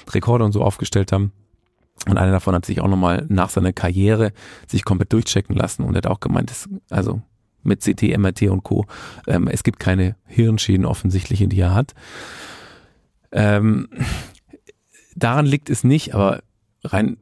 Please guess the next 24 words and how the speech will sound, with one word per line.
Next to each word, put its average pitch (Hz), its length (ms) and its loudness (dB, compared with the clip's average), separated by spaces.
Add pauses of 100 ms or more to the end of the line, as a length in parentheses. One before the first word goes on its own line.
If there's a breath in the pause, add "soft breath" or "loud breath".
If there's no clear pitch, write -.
physiologisch 120 480 2
gesehen 113 260 2
ist 104 60 0
es - 40 -2
natürlich - 300 0
für - 80 0
deinen 98 120 2
Körper 107 240 0
nicht 117 200 2
gut, - 340 -2 (240)
wenn 98 140 2
du 98 100 2
dich 101 360 -2 (580)
bis 120 160 2
zu - 100 -4
einem 101 140 4
Blackout, 98 440 0
was - 120 -6
du - 100 -14
zum - 120 -2
Beispiel 98 180 -2
vorhin 101 300 0
beschrieben 131 360 0
hattest, 120 340 -2